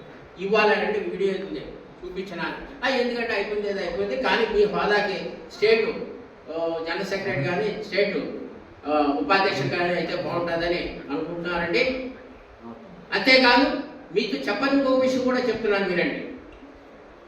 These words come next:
అదైతే ఏ-, మన మీకు తెలుసు కదా, ఏఐసిసి నుంచి ఆర్డర్ కావాలి. మేడం చేతిలో ఉన్నది ఏంటంటే,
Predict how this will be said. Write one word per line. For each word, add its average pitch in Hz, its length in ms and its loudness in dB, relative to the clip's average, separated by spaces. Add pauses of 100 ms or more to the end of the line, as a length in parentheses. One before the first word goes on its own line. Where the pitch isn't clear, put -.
(600)
అదైతే 233 720 6 (760)
ఏ-, 226 260 6
మన 208 100 4
మీకు 196 300 4
తెలుసు 196 260 0
కదా, 202 180 2
ఏఐసిసి 196 500 2
నుంచి 190 180 -2
ఆర్డర్ 165 260 -2
కావాలి. 160 580 2 (320)
మేడం 262 360 6
చేతిలో 226 300 4
ఉన్నది 208 280 2
ఏంటంటే, 185 640 -2